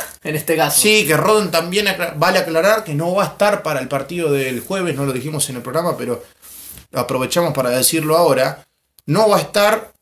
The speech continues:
Speaker 2: y veremos cómo progresa,
Speaker 1: Para
Speaker 2: ¿no?
Speaker 1: mí
Speaker 2: Porque dice en uno que está, eh, tratando de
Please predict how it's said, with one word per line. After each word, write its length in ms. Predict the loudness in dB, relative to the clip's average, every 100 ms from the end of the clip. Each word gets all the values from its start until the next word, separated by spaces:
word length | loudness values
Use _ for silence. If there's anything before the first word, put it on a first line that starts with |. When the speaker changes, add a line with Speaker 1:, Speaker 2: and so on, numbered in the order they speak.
| _ _ -6
Speaker 2:
y 160 | -2
veremos 380 | 0 0 0 -2
cómo 260 | -2 -2 0
progresa, 460 | 0 0 0 2
Speaker 1:
Para 100 | 4
Speaker 2:
¿no? 60 | 6
Speaker 1:
mí 100 | 4
Speaker 2:
Porque 160 | 4
dice 260 | 2 0 0
en 80 | 0
uno 240 | 2 0
que 80 | 0
está, 460 | 0 2 2 -2 -18 _ -2
eh, 440 | 0 2 0 -2 0
tratando 640 | -2 2 0 2 0 0
de 400 | 2 2 0